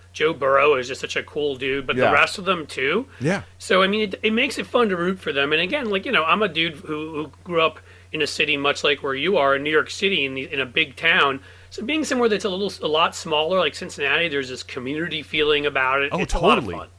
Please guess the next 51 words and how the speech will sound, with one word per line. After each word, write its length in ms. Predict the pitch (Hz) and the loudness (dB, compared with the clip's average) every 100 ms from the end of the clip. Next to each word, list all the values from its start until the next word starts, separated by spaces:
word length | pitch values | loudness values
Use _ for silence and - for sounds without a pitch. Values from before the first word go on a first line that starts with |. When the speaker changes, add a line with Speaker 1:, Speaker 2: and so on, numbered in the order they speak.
| - | -14
Speaker 2:
Yeah. 180 | 107 90 | -6 0
Speaker 3:
No, 200 | 185 175 | 6 6
v-, 160 | 135 156 | 4 2
no, 160 | 156 | 2
sports 360 | 156 - 180 170 | 2 0 -2 -2
are 60 | 185 | -6
treated 320 | 170 156 135 | -4 -6 -4
so 100 | 143 | -6
much 200 | 139 120 | -6 -2
differently 400 | 120 120 117 113 | -4 -4 -6 -6
in 120 | 104 | -6
sm-, 240 | - 131 | -10 -10
in, 140 | 131 107 - | -10 -10 -6
in 160 | 135 | -6
smaller 400 | 120 147 127 120 | -6 0 2 2
towns. 460 | 104 101 90 87 - - - - - - | -2 -4 -6 -10 -14 -18 -20 -20 -20 -8
You 100 | 123 | -4
know, 80 | |
not 160 | 120 113 | 0 2
Speaker 1:
Yep. 100 | 135 | 2
Speaker 3:
that 60 | 120 | 0
you're, 120 | 117 | 0
not 200 | 120 120 | 0 0
you're 100 | 110 | -4
a 60 | |
small 240 | - 139 127 | -2 0 0
town. 220 | 107 104 - - | -2 -8 -10 -10
And 160 | 131 135 | -8 -4
I, 140 | 139 151 | -4 0
you 100 | 139 | 0
know, 140 | 131 | 0
and 160 | 135 131 - - - - - - | -2 -16 -20 -20 -20 -20 -20 -16
I, 100 | - - | -16 -6
I 160 | 127 147 | 4 4
grew, 200 | 151 156 | 4 -2
well, 140 | 147 | -2
that's 260 | 131 135 - | 0 -2 -2
for 340 | - - 127 | -12 -2 0
us. 300 | 120 131 - 85 113 - | 2 0 0 -6 -16 -2
I 160 | 117 120 101 - - - | 0 0 -4 -20 -20 0
do 100 | 139 | 0
have 100 | 127 | 2
a 60 | |
little 180 | 123 123 | 0 -2
bit 140 | 113 | -2
of 100 | 113 | -4
a, 340 | 104 92 87 87 90 | -4 -4 -6 -8 -10
a, 60 | |
a 40 | 98 | -6
bias. 280 | 101 101 - | -4 -4 -6
Uh, 360 | 104 95 95 | -6 -8 -10